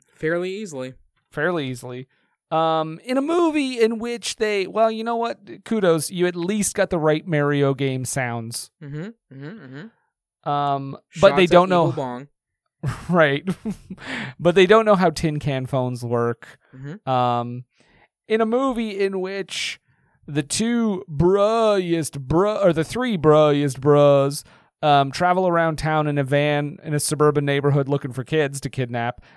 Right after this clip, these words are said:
Speaker 2: uh, uh, th-, which they also ask their boss, "Any kids?"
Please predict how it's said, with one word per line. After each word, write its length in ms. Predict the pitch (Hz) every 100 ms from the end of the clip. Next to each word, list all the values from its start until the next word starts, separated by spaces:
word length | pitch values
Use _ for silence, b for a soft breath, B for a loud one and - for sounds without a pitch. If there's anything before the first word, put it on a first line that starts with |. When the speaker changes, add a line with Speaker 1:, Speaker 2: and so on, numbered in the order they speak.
| b
Speaker 2:
uh, 100 | 180 202
uh, 120 | 220
th-, 200 | 196 214
which 180 | 196 -
they 120 | 196
also 340 | 202 190 190
ask 260 | 175 160 -
their 140 | 175
boss, 360 | 147 151 139 - - b b
"Any 340 | 160 165 196
kids?" 640 | 202 240 262 269 254 -